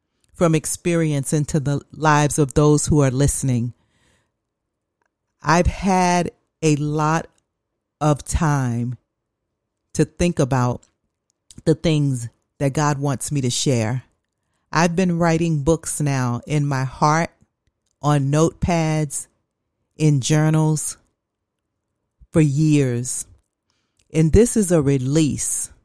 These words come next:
of messages and inspiring thoughts,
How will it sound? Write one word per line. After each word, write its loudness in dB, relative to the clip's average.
of -2
messages -2
and 0
inspiring 0
thoughts, 2